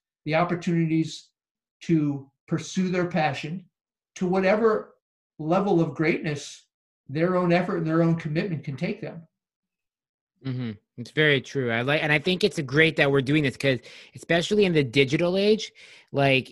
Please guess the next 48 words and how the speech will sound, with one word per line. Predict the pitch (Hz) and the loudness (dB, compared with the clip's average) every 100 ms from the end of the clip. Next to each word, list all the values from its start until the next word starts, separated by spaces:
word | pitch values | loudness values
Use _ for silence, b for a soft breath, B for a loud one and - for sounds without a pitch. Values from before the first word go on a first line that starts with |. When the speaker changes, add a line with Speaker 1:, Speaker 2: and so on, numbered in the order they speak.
| - | -8
Speaker 2:
it, | 151 139 - - | -6 -6 -8 -4
especially | 139 135 170 170 180 175 | -4 -4 -6 -6 -4 -4
in | 147 | -2
the | |
digital | 120 127 127 151 165 | -2 -2 -2 -2 -2
age, | 185 175 | -2 -2
it's | 143 139 | -2 -2
amazing | 143 135 143 165 202 196 214 | -2 -2 -2 -2 0 0 0
to | 180 | -2
see | 147 - 165 180 - B B | -8 -6 -4 -6 -10 B B
how | - 160 156 151 156 _ _ _ | -6 0 2 2 0 _ _ _
now | 160 156 165 165 180 175 | -6 0 4 4 4 0
things | - 170 151 | 0 0 0
are | 151 | -4
slowly | - 165 165 156 | -2 2 2 2
starting | 143 - 165 147 | -2 0 0 0
to | 147 | -2
come | 156 147 | 0 0
to | 139 | -2
form | - 151 139 120 | -4 -2 0 -2
and | 123 135 | -2 -2
there's | 139 143 - | 0 -2 -2
progress. | 165 160 127 117 | 0 0 0 -4
Yeah, | 214 254 | -2 -2
there's | 175 | -2
gonna | 240 | -2
be | 214 | -2
bumps | 156 180 214 - | 2 2 2 0
in | |
the | 190 143 | -4 2
road | 156 226 | 6 8
always, | 196 139 135 139 139 B B B B | 8 6 2 0 -2 B B B B
but | 123 120 160 | -2 4 6
I | 156 151 | 6 2
think | - 196 170 | 0 -2 -2
now | 175 170 180 170 | 0 2 0 0
that | 151 135 | -2 -2
the | 139 | -4
internet | 147 143 165 151 | -6 -4 -4 -2
has | 131 | -2
helped | 127 139 - | -2 -4 -6
globalize, | 135 131 139 165 175 185 214 226 - _ _ _ _ | -6 -4 -2 -2 0 0 -2 -6 -16 _ _ _ _
this | 113 120 151 170 | -18 -2 0 2
is | 175 | -2
a | 165 | -6
chance | - 160 147 - | -2 0 0 -4
to | 139 | -4
really, | 135 147 151 143 131 120 | 0 0 0 -4 -8 -12